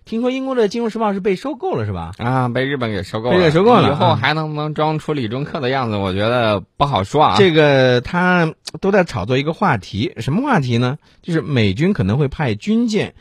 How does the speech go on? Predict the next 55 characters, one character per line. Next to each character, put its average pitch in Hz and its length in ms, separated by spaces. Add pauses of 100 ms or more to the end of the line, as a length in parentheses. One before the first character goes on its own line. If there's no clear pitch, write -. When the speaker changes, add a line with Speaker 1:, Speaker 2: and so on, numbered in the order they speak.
(160)
Speaker 1:
到 120 160
中 196 240
国 135 220
南 135 400
海 104 240
海 82 240
域 92 160
航 95 320
行， 85 340 (240)
并 190 140
且 135 100
将 156 180
挑 92 220
战 131 180
中 147 160
国 120 160
进 147 160
入 113 220 (300)
中 269 180
国 185 160
建 165 140
造 127 100
岛 110 160
屿 98 140
十 - 160
二 139 160
海 95 160
里 90 120
以 71 60
内。 78 240
我 143 160
们 165 140
都 180 100
知 165 140
道， 135 120 (220)
进 233 160
入 170 100
十 147 160
二 240 160
海 139 160
里 123 140
相 139 180
当 135 140
于 123 80
侵 147 220
犯 147 100
了 120 80
一 113 60
个 135 120
国 120 140
家 135 80
的 139 80
主 113 160
权 73 200
啊。 98 280